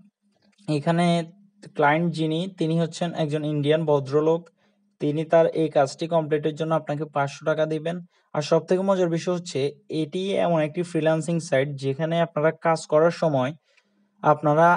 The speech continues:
আগেই ফিফটি পার্সেন্ট টাকা ক্লায়েন্ট থেকে নিয়ে নিতে পারবেন। কি বিশ্বাস হচ্ছে না তো? তো চলুন আমি আপনাদেরকে practically দেখিয়ে দিচ্ছি যে কীভাবে আপনারা ক্লায়েন্ট থেকে ফিফটি পার্সেন্ট টাকা আগেই নিয়ে নিবেন। তো then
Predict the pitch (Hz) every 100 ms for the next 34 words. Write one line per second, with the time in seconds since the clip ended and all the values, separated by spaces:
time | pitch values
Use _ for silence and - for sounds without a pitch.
0 | 165 160 147 151 151 208 269 _ _ _
1 | - 170 170 160 151 147 180 175 170 170
2 | 175 175 175 147 143 151 165 170 175 175
3 | 147 143 131 120 117 120 _ - 160 151
4 | 160 170 175 175 175 175 156 131 _ _
5 | _ 156 147 165 151 143 147 160 165 151
6 | 165 160 160 151 170 170 160 151 139 139
7 | 147 135 - 139 139 143 139 151 160 160
8 | 151 156 - - 139 151 147 160 165 165
9 | 160 151 143 143 151 156 165 147 127 156
10 | _ _ _ - 147 139 151 180 202 196
11 | 147 127 123 - _ _ _ _ _ _
12 | _ 165 151 170 180